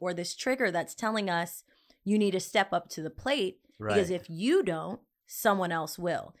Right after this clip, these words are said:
Speaker 1: and someone will take your place. But what it, what it, what would have been nice, I was like, "Imagine if we grew up knowing, learn multiple skills, because if you can do that,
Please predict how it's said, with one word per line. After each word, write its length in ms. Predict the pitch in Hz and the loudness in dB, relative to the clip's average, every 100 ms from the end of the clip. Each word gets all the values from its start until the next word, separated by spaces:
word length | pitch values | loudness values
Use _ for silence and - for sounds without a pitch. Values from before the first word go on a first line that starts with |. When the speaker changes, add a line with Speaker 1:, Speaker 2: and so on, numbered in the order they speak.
| - | -8
Speaker 1:
and 140 | 190 | -6
someone 320 | 185 254 233 202 | 0 2 2 0
will 100 | 170 | -4
take 240 | 196 170 | -6 -8
your 80 | 151 | -8
place. 580 | - 165 - - - - _ _ _ _ - | -6 -6 -6 -10 -16 -18 _ _ _ _ 0
But 100 | 180 | 4
what 200 | 208 180 | 4 2
it, 160 | 165 - | -2 -6
what 240 | 175 185 | -2 -2
it, 120 | 180 - | -2 -8
what 300 | 165 185 175 | -2 -2 0
would 180 | 185 | -2
have 140 | 285 226 | -2 -2
been 180 | 175 160 | -4 -4
nice, 540 | 135 95 - - - _ _ - | -6 -8 -12 -16 -18 _ _ -2
I 80 | 190 | 0
was 160 | 196 196 | 0 -2
like, 160 | 170 - | -6 -6
"Imagine 580 | 151 156 220 320 214 165 | -6 -2 0 0 -4 -4
if 320 | 156 202 - _ _ _ _ _ _ _ - - | -6 -8 -18 _ _ _ _ _ _ _ -20 -6
we 200 | 208 254 | -2 0
grew 200 | 254 208 | 2 2
up 120 | 170 | 2
knowing, 500 | 170 175 165 170 180 _ _ _ _ _ _ | 0 0 0 -4 -8 _ _ _ _ _ _
learn 640 | - 165 214 294 214 170 | -6 0 4 4 4 0
multiple 520 | 156 170 - - 170 160 | -2 -2 -2 -6 -6 -6
skills, 580 | - 165 147 151 185 - - | -4 -4 -2 -4 -10 -14 -8
because 720 | 196 180 269 294 170 151 - - - | -8 -2 0 2 0 -2 -10 -14 -2
if 220 | 196 202 | -2 -2
you 80 | 208 | -6
can 240 | 208 175 | -4 -4
do 180 | 165 262 | -2 -2
that, 320 | - 156 151 | 2 2 0